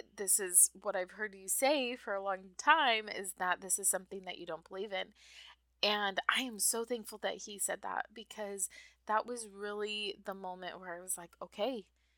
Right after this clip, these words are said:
I have to figure this out." And that, I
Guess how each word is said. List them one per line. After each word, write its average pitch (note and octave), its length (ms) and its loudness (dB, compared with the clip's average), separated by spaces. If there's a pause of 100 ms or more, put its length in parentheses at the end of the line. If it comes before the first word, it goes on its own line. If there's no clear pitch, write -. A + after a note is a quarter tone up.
(680)
I G3 220 6
have G#3 360 2
to A3 140 -8
figure F#3 420 -8
this F3+ 280 -2
out." - 480 -6 (500)
And G3 180 2
that, G3+ 260 8 (640)
I F#3 320 4